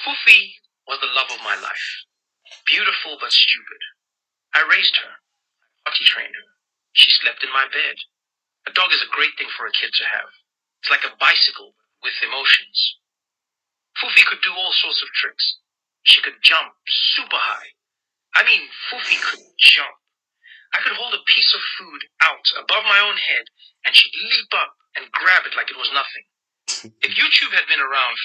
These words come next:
Speaker 1: Fufi would have been a star. Fufi was a little rascal as well. During the day, we kept the dogs in the backyard, which was enclosed by a wall at least five feet high. After a while, every day we'd come home, and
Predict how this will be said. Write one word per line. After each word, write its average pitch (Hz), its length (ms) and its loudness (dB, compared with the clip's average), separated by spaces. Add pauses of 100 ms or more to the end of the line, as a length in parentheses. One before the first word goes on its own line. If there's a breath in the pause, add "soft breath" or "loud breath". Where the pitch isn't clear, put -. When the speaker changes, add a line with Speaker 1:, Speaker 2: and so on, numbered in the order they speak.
Speaker 1:
Fufi - 320 -4
would 117 100 -4
have - 80 -14
been 104 160 -8
a - 160 4
star. - 220 -20 (840)
Fufi - 240 2
was - 140 -2
a 147 100 -6
little 127 160 -8
rascal 160 400 -2
as 151 140 -6
well. 139 240 -6 (880)
During 196 240 4
the - 140 -4
day, 160 320 4 (240)
we - 100 -6
kept - 240 2
the - 100 -12
dogs 131 280 -4
in 113 80 -8
the - 100 -8
backyard, 123 500 2 (280)
which - 160 0
was - 100 2
enclosed 147 480 -2
by 131 140 2
a 123 120 -4
wall 127 300 -10
at - 140 -6
least - 160 2 (180)
five 190 180 -2 (120)
feet 180 160 -2
high. 160 280 -2 (960)
After 156 240 0
a 131 80 -8
while, 139 320 0 (480)
every 269 140 2
day 233 160 4
we'd 214 180 -6
come 160 240 -2
home, 120 280 -14 (360)
and 123 60 -2